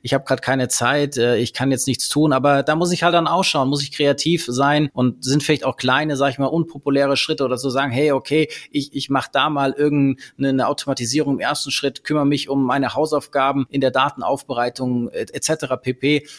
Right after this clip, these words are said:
um dann halt auch an diese, in Anführungsstrichen, noch, ja, populäreren Themen zu kommen, et cetera. Und, ähm, ja, ich glaube,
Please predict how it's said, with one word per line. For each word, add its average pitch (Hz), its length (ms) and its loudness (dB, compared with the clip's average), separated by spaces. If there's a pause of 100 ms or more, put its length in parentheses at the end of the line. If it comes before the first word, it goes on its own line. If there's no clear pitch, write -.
(140)
um 139 220 0
dann 147 240 0
halt 139 260 0
auch 135 240 -2
an 131 120 0
diese, 120 460 2
in 131 120 -4
Anführungsstrichen, 135 800 -2
noch, 135 460 0
ja, 120 340 -2 (960)
populäreren 147 800 2
Themen 143 300 0
zu 139 160 -2
kommen, 131 260 -2
et 117 140 -2
cetera. 123 500 -2 (240)
Und, 113 380 -2
ähm, 101 220 -2
ja, 123 180 0
ich - 100 -8
glaube, 131 500 2